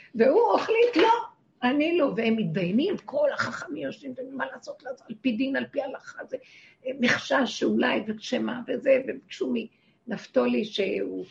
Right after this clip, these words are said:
כאיילה שלוחה, "תרוץ מהר למצרים." תקשיבו רגע, בא חושים, בן של דן, הוא עושה, הוא לא היה, קראו לו חושים, כי הוא לא היה שומע ולא היה מ-, מדבר. ואז הוא רואה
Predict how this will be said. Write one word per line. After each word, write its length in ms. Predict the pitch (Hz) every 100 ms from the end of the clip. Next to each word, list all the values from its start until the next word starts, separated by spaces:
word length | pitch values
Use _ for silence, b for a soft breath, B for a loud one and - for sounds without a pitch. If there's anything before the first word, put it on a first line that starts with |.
| - _ -
כאיילה 420 | 214 113 202 214
שלוחה, 380 | 214 247 - - B B B
"תרוץ 500 | 285 254 370 392 -
מהר 320 | 269 285 285
למצרים." 960 | 285 269 254 240 247 277 285 269 262 226 - _ _ _ _ _ _ _
תקשיבו 420 | 180 - 214 285
רגע, 260 | 294 - 165 - _ _ _ b b b _ -
בא 120 | 302
חושים, 580 | - - 185 - 190 180 _ _ _ _ _ _ _
בן 200 | - 214
של 240 | 226 247 180
דן, 260 | 170 165 - -
הוא 120 | 190
עושה, 260 | 175 - 196
הוא 180 | 185
לא 140 | 190 220
היה, 260 | 240 202 - _
קראו 240 | 185 185
לו 80 | 226
חושים, 400 | 220 233 - 185
כי 60 | -
הוא 100 | 185
לא 60 | 196
היה 100 | 233
שומע 340 | - 190 208 214
ולא 280 | 175 185 202
היה 340 | 196 196 196 208 214
מ-, 140 | 233 - _ _
מדבר. 360 | 185 185 165 170 - _ _ _ _ _ _ _ _ _ _ _ _ 247
ואז 340 | 165 185 269 285
הוא 80 |
רואה 120 | 415